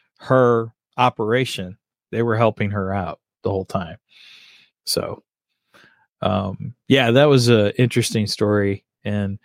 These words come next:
it was fun to watch him. He, he, he gets stuck into this, uh, hotel 'cause he, he signs a contract when he, when he, uh, rents his room, and then she,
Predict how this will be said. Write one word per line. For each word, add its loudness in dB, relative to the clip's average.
it 2
was 2
fun 2
to 0
watch 0
him. 0
He, -4
he, -6
he -6
gets 0
stuck 0
into 2
this, -2
uh, -4
hotel 2
'cause -6
he, -6
he -6
signs 2
a -4
contract 0
when -2
he, -8
when -4
he, -6
uh, -4
rents 0
his -6
room, 0
and 0
then 0
she, -6